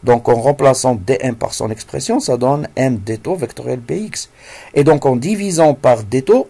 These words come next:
je tr-, on, on a le moment des forces extérieures par unité de volume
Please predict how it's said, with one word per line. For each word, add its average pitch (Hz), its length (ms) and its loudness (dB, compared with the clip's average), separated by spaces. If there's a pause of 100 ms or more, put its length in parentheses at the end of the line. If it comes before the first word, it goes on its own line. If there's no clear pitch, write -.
je 120 180 0
tr-, - 320 -2
on, 135 260 -2
on 135 200 0
a 196 100 2
le 147 140 4
moment 131 760 4 (380)
des 127 180 6
forces 147 580 4
extérieures 151 920 4
par 165 280 4
unité 143 360 0
de 123 100 2
volume 127 580 2